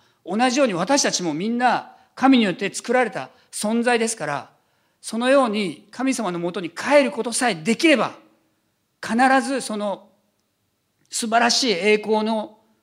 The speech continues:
御業の中に入れられて、私たちの人生を通して素晴らしいことが起こります。ですからそのことを本当に受け取って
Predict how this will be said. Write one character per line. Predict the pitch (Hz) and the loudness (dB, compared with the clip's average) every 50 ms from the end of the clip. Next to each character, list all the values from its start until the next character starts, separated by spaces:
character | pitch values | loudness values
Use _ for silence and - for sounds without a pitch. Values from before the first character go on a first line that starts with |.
| _ _ | _ _
御 | 180 | -2
業 | 190 202 208 208 208 208 | 2 4 4 4 4 0
の | 202 202 | -2 0
中 | 214 220 220 180 | -2 -2 -2 -4
に | 147 135 113 - _ _ | -10 -10 -12 -16 _ _
入 | 160 170 175 | -6 -2 0
れ | 185 196 | 2 2
ら | 196 190 | 0 0
れ | 180 175 | -2 -8
て、 | 180 190 160 127 - _ _ _ _ _ _ _ _ _ _ | -10 -12 -12 -12 -14 _ _ _ _ _ _ _ _ _ _
私 | - 156 156 202 202 - | -14 -6 -6 -4 -4 -4
た | 175 | -8
ち | - - 160 | -10 -10 -10
の | 143 147 | -8 -6
人 | - 220 233 240 202 | -2 -2 0 -2 -2
生 | - 185 170 | -2 -4 -4
を | 160 | -4
通 | 165 220 226 202 | 0 0 0 2
し | - - - | 0 -2 -4
て | 226 226 220 - - - _ _ _ _ _ _ | -4 -4 -6 -6 -10 -20 _ _ _ _ _ _
素 | - - - 208 | -8 -8 -6 -4
晴 | 233 254 | -2 -2
ら | 254 247 | -2 0
し | 247 - | -2 -2
い | 294 247 | -4 -4
こ | 226 202 | -6 -8
と | 226 214 | -6 -6
が | 196 165 127 - - _ | -4 -6 -6 -8 -14 _
起 | - 156 | -14 -10
こ | - 190 208 | -6 -6 -6
り | 220 - - | -6 -4 -6
ま | 233 208 | -6 -6
す。 | - - - _ _ _ _ _ _ _ _ _ _ _ _ _ _ _ | -6 -8 -12 _ _ _ _ _ _ _ _ _ _ _ _ _ _ _
で | - 185 - _ 202 185 208 254 | -20 -20 -20 _ -10 -2 -2 -2
す | 247 - | 0 -2
か | - | -6
ら | 160 | -8
そ | - - | -6 -6
の | 208 220 | -6 -4
こ | 214 214 | -4 -6
と | 208 165 151 143 | -6 -6 -10 -12
を | 131 | -14
本 | - - 226 226 214 | -12 -10 -10 -10 -8
当 | - 226 | -6 -8
に | 233 | -8
受 | 196 190 | -8 -6
け | 180 208 | -8 -4
取 | 196 233 220 | -4 -4 -6
っ | 226 | -4
て | - 214 151 113 - _ | -8 -12 -12 -12 -14 _